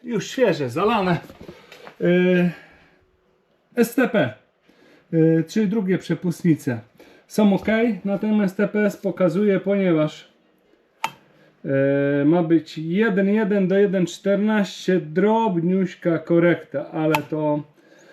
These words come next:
yy, naprawdę, yy, drobna. Za chwilę wracam. Grzech było nie poprawić.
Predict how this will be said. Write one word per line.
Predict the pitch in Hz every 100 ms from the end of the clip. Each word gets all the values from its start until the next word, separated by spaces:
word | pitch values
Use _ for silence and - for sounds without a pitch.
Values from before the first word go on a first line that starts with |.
| _ -
yy, | 139 139 139
naprawdę, | 147 185 185 165 139 131 139 135 135 - 233
yy, | 139 131 131 127 127 -
drobna. | 156 147 120 110 - - _ - - _
Za | 220 240
chwilę | - 127 107
wracam. | - - - _ _ _ _ _ _ _ - - _ _ _ - - _ _ -
Grzech | 208 262 175
było | 190 190 170 165 - 175
nie | 185 170
poprawić. | 151 - 202 147 143 -